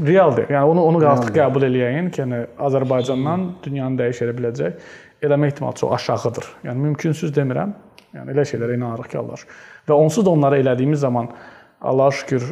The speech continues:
Speaker 1: ə, Azərbaycanın hesabını eləmiş o. Nə mənada? Yəni, bizim bu kvant generatoru kimdir? Azərbaycanlı ixtiraçıdır.
Speaker 2: Hmm.
Speaker 1: Mən hansı pulla bunu layihəyə qoymuş? Golden Pay satdığım pulla.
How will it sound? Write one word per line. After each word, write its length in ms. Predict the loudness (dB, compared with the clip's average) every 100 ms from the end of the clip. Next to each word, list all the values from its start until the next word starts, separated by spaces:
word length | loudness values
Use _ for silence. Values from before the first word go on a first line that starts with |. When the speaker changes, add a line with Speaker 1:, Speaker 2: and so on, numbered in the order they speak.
| -6
Speaker 1:
ə, 80 | -2 0 2 0 -4 -4
Azərbaycanın 560 | 0 0 2 2 2 2 0
hesabını 340 | 0 -2 -2
eləmiş 300 | -6 -8 -10
o. 60 | -6
Nə 100 | -4
mənada? 320 | -4 -6 -6
Yəni, 220 | -6 -6 -10 -18 -20 _ -10
bizim 200 | -4 -2
bu 60 | -2
kvant 260 | -2 -2 -2
generatoru 400 | -2 -2 -4 -8
kimdir? 240 | -4 -2
Azərbaycanlı 560 | -2 -2 -2 -2 -6 -8
ixtiraçıdır. 500 | -10 -12 -14 -20 -20 _ _ _ _ _
Speaker 2:
Hmm. 320 | -20 -18 -18 -12 -6
Speaker 1:
Mən 200 | -2 0 0 -4 -8 -6
hansı 380 | -4 -2 0 0 0 -6
pulla 320 | -4 -2 -2 -4
bunu 220 | -4 -4
layihəyə 320 | -4 -4 -4 -6
qoymuş? 280 | -8 -10 -6
Golden 280 | -6 -6
Pay 140 | -6 -6
satdığım 480 | -6 -8 -10 -10 -10
pulla. 260 | -14 -16